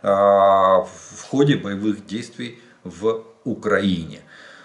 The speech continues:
Вот, вот, вот вам и, и приплыли, да. Э, В П К работает, били себя в грудь, кричали, а на самом деле просят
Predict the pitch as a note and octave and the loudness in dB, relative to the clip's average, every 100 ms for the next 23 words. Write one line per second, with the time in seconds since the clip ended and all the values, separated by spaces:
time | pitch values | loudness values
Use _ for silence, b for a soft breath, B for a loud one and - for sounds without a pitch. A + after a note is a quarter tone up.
0 | B B2+ B2+ B2 - G#2+ D#3+ D#3+ A#2 D3 | B 0 0 0 -12 -4 -2 -2 0 0
1 | D3 B2 B2+ B2+ A#2+ A#2 A2+ A#2+ - C3 | 0 2 2 2 -2 -8 -4 -4 -4 -4
2 | B2 C3 C3 G2 F#2 D#2+ D#2 - A2 B2+ | -2 -2 -2 -2 -2 -2 -8 -2 2 2
3 | B2+ - G#2 G2 G2 F#2+ F#2+ F#2 F#2 B2 | 2 -4 -8 -4 0 2 4 4 4 2
4 | A#2+ - C3+ A2 F2+ A2 E3 G3 D#3+ C3+ | 2 2 4 4 4 0 0 0 -2 -2
5 | G#2 C3 A2+ A2 A2 G#2 G2 G2+ E3+ F#3+ | -2 0 0 -2 -4 -2 -2 -2 0 0
6 | F#3 G#2 G2+ C3+ E3+ E3 D3+ A#2+ A2 G#2 | -2 -12 -6 0 2 2 -2 -2 -2 -4
7 | A#2 G#2+ F#2+ F#2+ C#3+ D3 - A#2+ C#3+ - | -2 -2 -2 -2 -2 -4 -2 -4 -4 -8
8 | - | -10